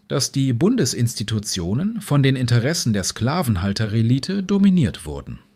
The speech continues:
Zeitungen, Kirchen und politische Versammlungen griffen das Urteil als moralischen Skandal an,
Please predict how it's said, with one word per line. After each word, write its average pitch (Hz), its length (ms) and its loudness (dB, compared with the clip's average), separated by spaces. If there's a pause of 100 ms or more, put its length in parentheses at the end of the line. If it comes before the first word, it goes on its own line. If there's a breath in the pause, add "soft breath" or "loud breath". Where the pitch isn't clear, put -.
(280)
Zeitungen, 143 800 -2
Kirchen 131 580 2
und 117 320 0
politische 120 560 2
Versammlungen 110 840 0
griffen 170 420 -2
das 120 200 -2
Urteil 131 520 -2
als - 280 -4
moralischen 120 680 2
Skandal 113 680 -2
an, 71 260 -8